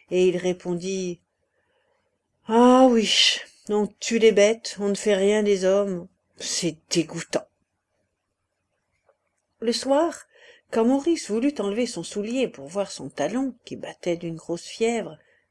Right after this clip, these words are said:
il arracha la peau. Le sang jaillit. Il eut un cri de douleur. Et, comme Jean se trouvait là, il parut pris d'une grande pitié inquiète. «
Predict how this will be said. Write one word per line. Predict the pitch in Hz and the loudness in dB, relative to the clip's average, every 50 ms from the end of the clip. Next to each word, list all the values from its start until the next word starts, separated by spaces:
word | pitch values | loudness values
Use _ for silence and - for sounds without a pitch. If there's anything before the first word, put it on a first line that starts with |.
| _ _ - | _ _ -8
il | 170 180 190 | -2 0 0
arracha | 196 180 - - 185 190 - - - 226 208 | 0 0 -2 -8 -10 -8 -8 -8 -8 -8 -8
la | 170 147 - _ | -10 -12 -14 _
peau. | - 170 151 - _ _ _ _ _ _ _ _ _ _ - | -12 -12 -12 -12 _ _ _ _ _ _ _ _ _ _ -12
Le | 160 160 | -10 -6
sang | - - 160 165 170 | -6 -6 -6 -6 -6
jaillit. | 160 - - 175 165 151 - - - _ _ _ _ - - - _ - | -6 -4 -4 -4 -4 -6 -8 -16 -20 _ _ _ _ -20 -20 -16 _ -4
Il | 226 233 226 | 0 2 2
eut | 285 269 - - | 2 2 2 0
un | 233 214 190 | -2 -2 -4
cri | - - - - 175 202 | -6 -8 -4 0 0 2
de | 196 196 185 | 2 0 -2
douleur. | 165 170 160 151 131 131 127 117 - _ _ _ _ _ _ _ _ _ _ _ _ _ _ - - | -4 -4 -4 -4 -4 -4 -4 -8 -10 _ _ _ _ _ _ _ _ _ _ _ _ _ _ 0 4
Et, | 190 202 233 220 - | 6 6 6 4 2
comme | - 185 175 185 | 0 0 0 0
Jean | 175 180 220 214 202 | 0 -2 -2 -4 -4
se | - 180 | -8 -12
trouvait | - - - 175 170 170 165 | -12 -10 -8 -6 -4 -4 -2
là, | 180 202 226 220 208 - _ _ _ _ _ _ _ _ _ _ - | -2 -4 -4 -6 -8 -12 _ _ _ _ _ _ _ _ _ _ -4
il | 240 233 | -4 -2
parut | 233 - 294 269 - 247 | -2 -4 -4 -4 -4 -10
pris | - - - - 277 202 | -10 -8 -6 -6 -4 -4
d'une | 185 180 180 180 170 | -4 -2 -2 -2 -4
grande | 170 - - - 208 220 208 - | -6 -8 -10 -8 -8 -8 -8 -8
pitié | - - 180 - - - 233 220 | -10 -12 -12 -10 -6 -2 -2 0
inquiète. « | 180 165 160 - - - 156 147 147 - - - | 0 -2 -4 -8 -10 -8 -8 -8 -8 -10 -12 -12